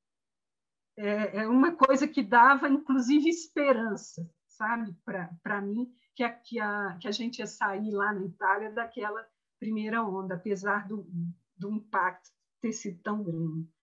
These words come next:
E E é isso que eu acho que, é, começa por aí, né? Então, essa for-, esse poder de formação de opinião, né, de uma, uma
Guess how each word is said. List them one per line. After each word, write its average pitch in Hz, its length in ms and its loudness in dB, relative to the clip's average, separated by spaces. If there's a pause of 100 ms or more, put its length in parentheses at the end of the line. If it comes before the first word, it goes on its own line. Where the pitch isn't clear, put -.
(960)
E 202 680 0 (500)
E 262 140 8
é 294 80 6
isso - 400 2
que 302 80 0
eu 269 60 6
acho 247 320 6
que, 254 400 -2
é, 214 260 -8
começa 285 500 2
por 277 200 -6
aí, 190 220 0 (300)
né? 247 300 -6 (240)
Então, 233 120 -2
essa 254 220 0
for-, 320 540 2
esse 254 200 -4
poder 262 400 4
de - 100 -6
formação 247 540 2
de 208 80 -4
opinião, 190 640 -4 (400)
né, 226 240 -8 (320)
de 214 120 0
uma, 233 340 4
uma 220 360 -2